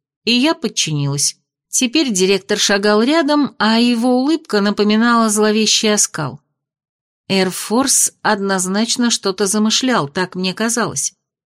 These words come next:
Но когда добрались до тяжелых каменных дверей, версия резко изменилась.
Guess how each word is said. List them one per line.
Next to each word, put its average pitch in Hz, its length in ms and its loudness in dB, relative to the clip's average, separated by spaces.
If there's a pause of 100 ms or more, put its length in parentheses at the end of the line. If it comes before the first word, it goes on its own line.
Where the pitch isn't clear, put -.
(280)
Но 226 200 4
когда 294 320 2
добрались 220 500 0
до 190 120 0
тяжелых 214 440 0
каменных 180 520 -2
дверей, 185 400 0
версия 233 500 0
резко 180 360 -2
изменилась. 185 840 -4